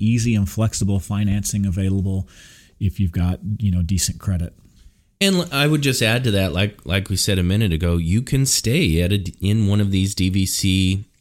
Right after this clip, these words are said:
Speaker 2: villas or rooms. We did at Old Key West. We loved it.
Speaker 1: Yeah.
Speaker 2: Like, it was, it was a one bedroom villa, and so it had lots of space for our family of five. Um,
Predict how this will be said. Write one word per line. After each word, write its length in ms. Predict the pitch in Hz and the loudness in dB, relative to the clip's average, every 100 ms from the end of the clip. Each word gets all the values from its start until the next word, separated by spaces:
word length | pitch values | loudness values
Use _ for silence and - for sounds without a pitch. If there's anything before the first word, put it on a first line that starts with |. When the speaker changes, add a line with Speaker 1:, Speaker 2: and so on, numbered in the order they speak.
| _ - | _ -4
Speaker 2:
villas 500 | 95 92 92 95 85 | 0 2 0 0 0
or 80 | |
rooms. 400 | 85 90 95 95 | 0 2 0 0
We 160 | 92 120 | 2 0
did 320 | 131 107 107 | 2 2 2
at 580 | 107 - 95 90 85 - - - - - _ | 0 -2 0 0 -4 -10 -12 -20 -20 -20 _
Old 200 | 101 101 | -2 -2
Key 180 | - 101 | -2 -2
West. 420 | 80 80 117 - | 0 0 0 -2
We 180 | 71 156 | -2 -2
loved 380 | 156 90 151 104 | -2 -4 -2 -2
it. 180 | 62 - _ | -4 -8 _
Speaker 1:
Yeah. 160 | 95 85 | -4 -2
Speaker 2:
Like, 340 | 87 80 - - _ _ _ _ _ | -2 -2 -6 -18 _ _ _ _ _
it 100 | 104 | 0
was, 500 | 107 104 - - - _ _ _ _ | 2 2 2 0 -2 _ _ _ _
it 80 | 107 | 0
was 160 | 107 | 2
a 60 | 95 | 2
one 300 | 90 113 123 | 2 2 4
bedroom 380 | 107 107 107 98 | 2 0 0 2
villa, 440 | 92 87 95 117 113 - | 2 2 2 0 -6 -6
and 160 | 87 85 | -4 -2
so 200 | - 90 | 0 -2
it 140 | 85 - | -2 -10
had 240 | 87 87 - _ | -4 -4 -4 _
lots 340 | - 113 135 113 | -4 0 0 0
of 80 | |
space 360 | - - 104 107 | -2 0 0 -2
for 360 | - - 95 90 | -4 -2 0 0
our 180 | 95 | 0
family 400 | 95 107 98 98 87 | 0 0 2 2 0
of 100 | 85 | 0
five. 480 | 95 92 95 92 - - - - _ _ _ _ | -2 0 0 -2 -8 -18 -20 -20 _ _ _ _
Um, 640 | 90 85 82 80 78 69 | -2 2 2 2 -2 -6